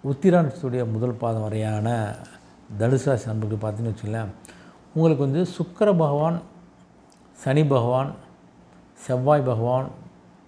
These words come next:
புதன் பகவான், இவங்க எல்லாம் உங்களுக்கு கொஞ்சம் ஆதரவா இருக்காங்க. மற்ற கிரகங்கள் உங்களுக்கு அந்த அளவுக்கு ஆதரவு இல்லாட்டா, அந்த நாலு பேர் ஆதரவா இருக்காத உங்களுக்கு இருக்குது. அந்த மற்ற கிரகங்களால உங்களுக்கு எந்த விதமான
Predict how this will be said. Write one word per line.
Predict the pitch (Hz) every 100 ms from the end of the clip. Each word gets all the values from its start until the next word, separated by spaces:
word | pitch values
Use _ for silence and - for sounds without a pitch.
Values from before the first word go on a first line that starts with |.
| 117
புதன் | 113 123 135
பகவான், | 120 104 113 110 - - - _ - - - - - -
இவங்க | 135 160
எல்லாம் | 202 196
உங்களுக்கு | 165 147 143
கொஞ்சம் | 127 117
ஆதரவா | 123 147 147 135
இருக்காங்க. | 113 117 113 107 - 117
மற்ற | 107 120
கிரகங்கள் | 120 135 135
உங்களுக்கு | 127 123
அந்த | 117 120
அளவுக்கு | 117 117
ஆதரவு | 120 113
இல்லாட்டா, | 117 117 135
அந்த | 110
நாலு | 113 123
பேர் | 135 123
ஆதரவா | 120 120
இருக்காத | 117 113 117
உங்களுக்கு | 117 107 104 165 233 - - - - _ _ _ -
இருக்குது. | 113 120 117 120
அந்த | 117 113
மற்ற | 110 117 - 143
கிரகங்களால | 139 147 147 135 127 135
உங்களுக்கு | 143 120 117 120
எந்த | 110 117
விதமான | 117 117 113 117 180